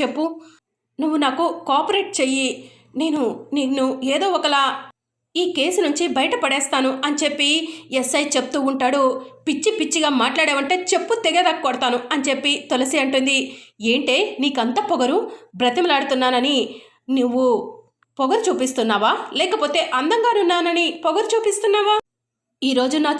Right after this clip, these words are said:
చేతుల్లో నిన్ను పువ్వును నలిపినట్టు నలిపేస్తానే" అని చెప్పి ఎస్ఐ అంటూ ఉంటాడు. "కానిస్టేబుల్స్ అందరూ బయటికి వెళ్ళండి"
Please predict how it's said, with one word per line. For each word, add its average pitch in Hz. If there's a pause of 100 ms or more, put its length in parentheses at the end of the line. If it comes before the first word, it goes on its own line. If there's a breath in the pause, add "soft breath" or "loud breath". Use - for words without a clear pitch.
చేతుల్లో 277 (160)
నిన్ను 302 (240)
పువ్వును 392
నలిపినట్టు 285
నలిపేస్తానే" 269
అని 262
చెప్పి 262 (200)
ఎస్ఐ 269 (160)
అంటూ 269
ఉంటాడు. 262 (600 loud breath)
"కానిస్టేబుల్స్ 254 (180)
అందరూ 320
బయటికి 320
వెళ్ళండి" 262